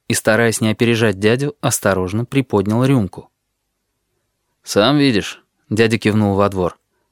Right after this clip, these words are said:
«придется отдать». «Дурное дело», — сказал лошадник, и без всякого перехода:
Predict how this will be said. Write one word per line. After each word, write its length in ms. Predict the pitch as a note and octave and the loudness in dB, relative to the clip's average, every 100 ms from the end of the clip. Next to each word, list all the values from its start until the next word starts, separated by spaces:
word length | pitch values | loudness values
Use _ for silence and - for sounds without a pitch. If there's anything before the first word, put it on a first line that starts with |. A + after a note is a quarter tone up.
| _ _ | _ _
«придется 580 | - G2+ G#2 C3 - C3 | -2 0 2 0 2 0
отдать». 480 | G2+ F#2+ F#2+ - - _ _ _ _ _ _ _ _ _ _ _ _ - | 2 0 -2 -4 -14 _ _ _ _ _ _ _ _ _ _ _ _ -6
«Дурное 680 | D#3 F#3 F#3+ F#3+ G#3 E3+ | 0 2 4 4 6 4
дело», — 400 | A2+ A#2+ A2+ - - - _ _ - | 4 2 2 0 -6 -16 _ _ -8
сказал 440 | - A#2+ G#2 G2+ | -2 0 0 0
лошадник, 600 | G2+ G2+ D3 D#3+ E3+ - - - | 0 -2 -2 -2 -4 -6 -20 -12
и 100 | - | -4
без 180 | A2+ A#2 | 0 0
всякого 400 | - D#3+ - A#2 | 2 0 2 0
перехода: 560 | - A#2 B2 C#3 B2+ | 2 -2 0 -2 -2